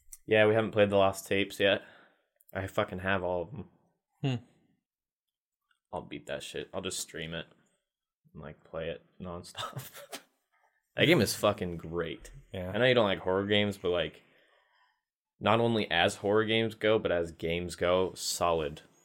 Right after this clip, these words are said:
Speaker 2: Yeah.
Speaker 1: Like, it is what you want and more out of a video game.
Speaker 2: I'm happy for you guys. And if you, if you're happy, I'm happy, man. It's just, and it's not like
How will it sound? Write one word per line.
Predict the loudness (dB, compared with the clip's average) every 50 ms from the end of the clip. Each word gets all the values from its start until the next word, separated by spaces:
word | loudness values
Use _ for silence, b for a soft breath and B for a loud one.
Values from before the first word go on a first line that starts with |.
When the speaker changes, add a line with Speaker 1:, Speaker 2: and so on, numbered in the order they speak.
| _ _ _ _ _ _ _ _ _ _ _ _ _ -8
Speaker 2:
Yeah. | -6 -4 -4
Speaker 1:
Like, | -6 -8 -10 _ _ _ _ _ _ _ _ _ -10
it | -6 -2 0
is | 0 0 0 -2
what | -2 -2 -2
you | -2 -2 -4
want | -2 -2 0 0 -2 -2 -4
and | -6 -8 -6 -6
more | -8 -10 -10 -10 -12 -14 -16 _ _ _ _ _ _ _ _ _ _ _ _ -10
out | -8 -8 -8
of | -8
a | -8
video | -8 -6 -6 -6 -8 -10
game. | -12 -12 -14 -16 -10 -2 0
Speaker 2:
I'm | 2 4 4 4 4 2
happy | 4 4 6 6 4 4 2 0 -2
for | -2 -2 -4 -2
you | -2 -2 -4 -6
guys. | -6 -8 -10 -12 -18 -20 -20 -18 -18 -18 -20 _ _ _ _ _ _ _ _ _ _ _ _ _ -6
And | -4 0 0 0 0 0
if | -2 -4 -2
you, | -2 -2 0 0 -2 -6 -10 -8
if | -4 0
you're | 2 2 4
happy, | 4 4 2 2 2 2 4
I'm | 4 4 2 2
happy, | 0 -2 -4 -8 -12 -14
man. | -14 -14 -14 -14 -14 -14 -16 -14 -10
It's | -10 -10 -8 -6
just, | -2 -2 0 0 -2 -4 -8 -10 B B B B -4 B
and | 2 2
it's | 2 4 4
not | 6 6 6 8 8
like | 8 8 8 6 4 0 -8 -12 -14